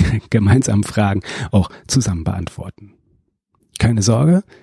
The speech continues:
ich habe ausreichend Beispiele von mir, auf deren Schwachstellen wir uns hier, äh, hemmungslos stürzen können und ich bin da auch relativ schmerzbefreit, die offenzulegen. Aber ich habe eben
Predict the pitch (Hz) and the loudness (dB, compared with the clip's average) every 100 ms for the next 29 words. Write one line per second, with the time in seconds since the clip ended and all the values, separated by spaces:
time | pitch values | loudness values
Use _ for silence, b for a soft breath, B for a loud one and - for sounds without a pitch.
0 | b _ - 143 127 - 127 - 104 101 | b _ -2 2 2 0 -4 -2 -2 0
1 | 107 - 104 98 110 101 - 92 - 107 | -2 0 0 2 0 0 -2 -2 -2 -2
2 | - 120 104 101 98 - 92 B B 135 | 0 0 0 -4 -4 -6 -10 B B -6
3 | - 107 120 117 - 110 104 - - 113 | -2 0 2 0 2 0 0 -2 -2 -2
4 | 107 - 90 - 120 156 107 - - 156 | -2 -4 -4 0 -2 0 -4 -6 -2 0
5 | 123 101 90 104 - 104 - 110 - 107 | 0 -6 0 0 0 -6 -6 -6 -2 -4
6 | - 104 - 101 120 - 135 135 151 B | -2 -4 -2 -2 -2 -2 -2 -2 -2 B
7 | B B 131 123 196 220 - 165 - 156 | B B 0 2 2 2 0 0 2 0